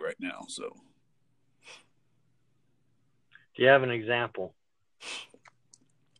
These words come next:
Speaker 1: Well, with, with work, I, I moved into a different position at work. So I'm having to learn, um, I'm having to learn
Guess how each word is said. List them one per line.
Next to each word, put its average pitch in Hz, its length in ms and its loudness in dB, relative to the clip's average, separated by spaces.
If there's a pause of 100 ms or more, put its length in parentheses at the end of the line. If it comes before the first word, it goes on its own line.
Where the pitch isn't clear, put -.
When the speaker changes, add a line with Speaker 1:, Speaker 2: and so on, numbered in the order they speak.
(220)
Speaker 1:
Well, 127 380 10 (560)
with, 123 400 10 (160)
with 117 320 0
work, 110 360 2 (180)
I, 107 160 -2 (200)
I 110 100 0
moved 120 320 0
into 117 320 -2
a 110 60 0
different 117 400 -2
position 113 680 -2
at 104 180 -6
work. 98 380 -4 (400)
So 117 300 -2
I'm 107 180 -2
having 123 400 6
to 123 140 2
learn, 107 760 -2 (500)
um, 95 640 -8 (1040)
I'm 110 140 0
having 131 340 8
to 127 120 -4
learn 113 440 -2